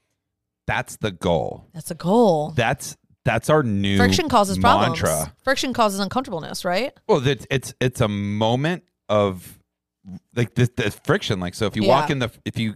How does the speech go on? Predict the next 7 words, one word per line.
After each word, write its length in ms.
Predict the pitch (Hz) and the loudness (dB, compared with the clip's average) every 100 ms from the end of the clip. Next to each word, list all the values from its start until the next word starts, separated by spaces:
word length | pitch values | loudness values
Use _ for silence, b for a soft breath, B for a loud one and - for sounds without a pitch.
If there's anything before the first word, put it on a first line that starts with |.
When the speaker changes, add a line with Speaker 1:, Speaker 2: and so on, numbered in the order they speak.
| _ | _
Speaker 1:
if 80 | 113 | -6
you 180 | 104 - _ | -6 -6 _
park 340 | - 147 160 135 | -2 0 0 -2
in 120 | 113 | -2
the 200 | 95 85 _ _ _ _ _ _ | -2 -4 _ _ _ _ _ _
parking 400 | - 143 151 135 | 0 0 0 -4
lot 400 | 104 87 90 - | 0 0 0 -2